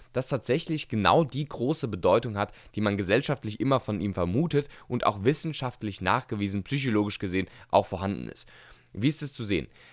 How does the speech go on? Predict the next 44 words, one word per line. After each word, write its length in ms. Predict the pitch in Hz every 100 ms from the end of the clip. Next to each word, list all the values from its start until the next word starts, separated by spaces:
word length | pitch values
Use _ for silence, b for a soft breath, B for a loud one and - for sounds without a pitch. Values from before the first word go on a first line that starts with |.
| b
Tatsächlich 460 | - 110 156 165 151
gibt's 180 | - -
da 120 | -
auch 120 | -
interessante 540 | 113 107 98 104 151 139
Studien, 500 | - 123 165 165 151
beispielsweise 760 | 92 139 - 101 - 117 123
eine 120 | 104
ganz 240 | 95 135 -
einfache 320 | 135 123 101
Studie, 420 | - 143 156 143
da 160 | 104 90
wurde 240 | 98 95
am 140 | 87 -
Anfang 440 | 123 160 147 127
eines 440 | - 90 82 -
Semesters, 520 | - 85 143 - 123 95
also 280 | 76 73 -
als 260 | - - -
neue 280 | 76 78 78
Studierende 640 | - 90 127 127 110 104 b b b
ins 160 | 85 -
Studium 340 | 143 147 123
kamen, 340 | - 110 104 101 b b b b _
wurde 200 | 92 90
gefragt, 400 | 87 110 107 107
okay, 400 | 90 107 104 92
wie 340 | 98 104 101 101
sympathisch 640 | 90 82 98 104 101 92
oder 200 | 80 80
wie 140 | 82
gut 220 | 82 110 107
findest 320 | 104 92 -
du 60 | 87
diese 260 | 92 85
und 140 | 85 85
jene 160 | 80
Person? 460 | 78 82 135 147 110
Da 80 | 90
sollte 240 | 87 85
man 180 | 78 78
das 140 | 78
einfach 260 | - 76 -
einschätzen. 560 | 143 170 107 - 135